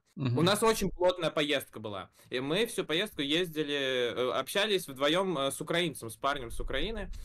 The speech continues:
Speaker 2: Э, всю поездку мы с ним вдвоём жили, и мы с ним и с утра иногда опаздывали чуть-чуть, на десять минут, на пятнадцать минут чуть опаздывали. А, и, и нам как-то, значит, преподаватель сказал, "Это, короче,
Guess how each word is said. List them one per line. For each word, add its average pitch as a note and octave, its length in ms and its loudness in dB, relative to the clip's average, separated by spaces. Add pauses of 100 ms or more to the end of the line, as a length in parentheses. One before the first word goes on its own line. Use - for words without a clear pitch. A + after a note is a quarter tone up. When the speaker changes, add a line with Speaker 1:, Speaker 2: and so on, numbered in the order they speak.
(200)
Speaker 2:
Э, A#2+ 380 2
всю F#3+ 180 0
поездку E3 260 2
мы C3+ 60 -4
с - 60 -8
ним B2+ 100 -6
вдвоём D3+ 260 2
жили, A3+ 240 0
и E3 140 2
мы G#3+ 160 6
с - 80 -2
ним F#3 140 2
и E3+ 40 0
с D#3+ 120 -4
утра G3+ 260 2
иногда F3+ 280 2
опаздывали C3 600 0
чуть-чуть, C3+ 400 -6
на A#2 100 -2
десять F3 380 0
минут, D3+ 240 -6
на A#2+ 80 -12
пятнадцать C#3+ 360 -6
минут D#3 220 -10
чуть - 140 -6
опаздывали. F3 500 -6 (400)
А, A2+ 600 -2
и, F3+ 200 4
и F3+ 160 2
нам G#3+ 200 2
как-то, F#3+ 320 2
значит, E3+ 200 0
преподаватель F3 480 0
сказал, D3+ 460 0 (640)
"Это, B2 320 0 (420)
короче, D#3 380 0